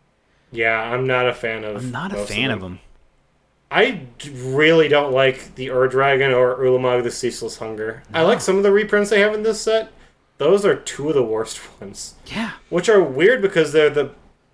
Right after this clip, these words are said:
Speaker 1: debatably the most, like, desirable cards in this set.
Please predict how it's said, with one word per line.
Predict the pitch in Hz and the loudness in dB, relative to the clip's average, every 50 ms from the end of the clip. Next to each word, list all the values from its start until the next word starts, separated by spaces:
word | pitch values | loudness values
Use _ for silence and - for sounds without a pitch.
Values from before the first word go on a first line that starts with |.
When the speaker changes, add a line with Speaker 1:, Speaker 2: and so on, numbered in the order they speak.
| _ _ - | _ _ -20
Speaker 1:
debatably | 156 127 160 135 151 175 220 302 254 175 156 147 139 | -4 -4 0 2 4 4 4 4 2 2 2 4 4
the | 135 | 4
most, | 135 143 143 147 143 - - - - - _ - _ _ _ _ _ _ _ _ _ _ _ | 4 4 4 4 4 2 -2 -6 -8 -14 _ -20 _ _ _ _ _ _ _ _ _ _ _
like, | 151 151 143 | -2 -2 0
desirable | - 156 143 123 151 151 156 160 160 156 151 156 156 151 151 147 143 - - _ _ _ _ _ _ _ _ _ _ _ _ _ _ _ _ _ _ _ _ _ | 0 -2 2 4 6 6 8 6 6 4 4 4 6 6 6 6 4 2 -4 _ _ _ _ _ _ _ _ _ _ _ _ _ _ _ _ _ _ _ _ _
cards | - - - 175 190 185 156 131 | -8 -2 2 2 4 4 2 0
in | 165 160 151 | -2 0 0
this | 151 135 - | 0 -2 -2
set. | - - - 240 285 - - - | -4 -4 -4 -2 -2 -2 -4 -6